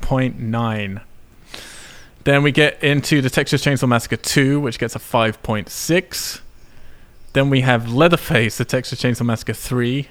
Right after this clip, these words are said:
with a five point two. Then we get Leatherface twenty seventeen with a five point one only.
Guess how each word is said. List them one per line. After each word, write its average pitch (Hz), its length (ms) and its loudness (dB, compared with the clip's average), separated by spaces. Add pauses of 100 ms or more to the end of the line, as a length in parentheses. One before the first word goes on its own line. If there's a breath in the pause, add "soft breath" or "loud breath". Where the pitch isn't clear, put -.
(100)
with 110 100 -4
a 107 60 -4
five 120 420 0
point 117 280 -4 (100)
two. 214 400 4 (1700 soft breath)
Then 139 560 4 (240)
we 127 120 -2
get 120 160 2
Leatherface 127 580 2
twenty 123 260 2
seventeen 120 720 0
with 117 100 -4
a 110 60 -2
five 123 480 2
point 110 260 0
one 120 340 2
only. 113 540 -2